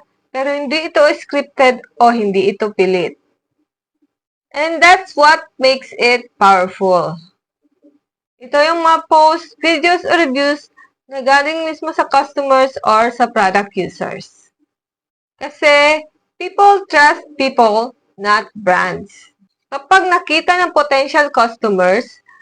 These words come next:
na may totoong tao na nag-i-enjoy sa product mo, mas nagiging relatable at genuine ang brand mo. Yung positive reviews, isa yan sa pinaka-solid na social proof. It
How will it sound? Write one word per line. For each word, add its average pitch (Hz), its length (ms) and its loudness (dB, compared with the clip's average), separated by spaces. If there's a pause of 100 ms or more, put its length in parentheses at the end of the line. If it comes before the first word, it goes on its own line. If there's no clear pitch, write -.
(220)
na 254 80 -14
may 285 160 -4
totoong 339 560 0
tao 262 240 2
na 269 80 0
nag-i-enjoy 269 640 -2
sa 302 80 -2
product 233 480 0
mo, 196 480 0 (720)
mas 277 240 -10
nagiging 302 480 0
relatable 311 720 2
at 240 240 -2
genuine 254 640 2
ang 208 240 -2
brand 185 400 0
mo. 185 320 -2 (960)
Yung 311 240 -12
positive 302 560 -2
reviews, 277 720 -4 (400)
isa 311 240 -6
yan 302 400 2
sa 370 160 0
pinaka-solid 262 880 2
na 208 320 0
social 208 480 -2
proof. 226 320 0 (1500)
It 392 240 -8